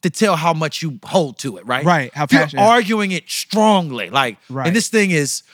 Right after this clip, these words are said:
Speaker 1: dominating
Speaker 2: Mm-hmm.
Speaker 1: your, your, your, your news feed or your, uh, your, your, your post, uh, your thread on Twitter. This is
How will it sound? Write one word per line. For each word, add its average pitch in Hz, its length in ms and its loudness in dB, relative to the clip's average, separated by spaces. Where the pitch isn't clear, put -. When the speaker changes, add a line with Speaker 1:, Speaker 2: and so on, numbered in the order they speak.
Speaker 1:
dominating 165 840 2
Speaker 2:
Mm-hmm. 120 140 -8
Speaker 1:
your, 170 160 4
your, 156 340 0
your, 147 280 0
your 151 160 -2
news 190 360 2
feed 110 380 -4
or 131 160 0
your, 131 280 -2
uh, 120 320 -2
your, 131 160 -4
your, 127 160 -8
your 143 140 -4
post, - 680 -2
uh, 131 200 -2
your 127 120 -4
thread 190 420 0
on 147 160 -4
Twitter. 165 340 0
This 190 440 0
is 180 760 -2